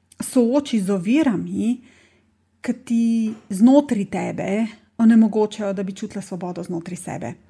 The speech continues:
Te ovire so lahko strahovi, lahko so občutki oskrunjenosti, občutki osramočenosti,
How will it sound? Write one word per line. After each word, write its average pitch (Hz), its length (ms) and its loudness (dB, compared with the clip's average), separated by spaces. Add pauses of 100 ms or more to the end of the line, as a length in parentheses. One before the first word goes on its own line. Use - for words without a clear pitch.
(800)
Te 302 200 4
ovire 254 760 4 (800)
so - 240 2
lahko 233 640 0
strahovi, 226 640 2 (440)
lahko 226 320 0
so 240 140 0
občutki 202 600 -4 (180)
oskrunjenosti, 214 960 4 (720)
občutki 233 1000 0
osramočenosti, 208 1160 -4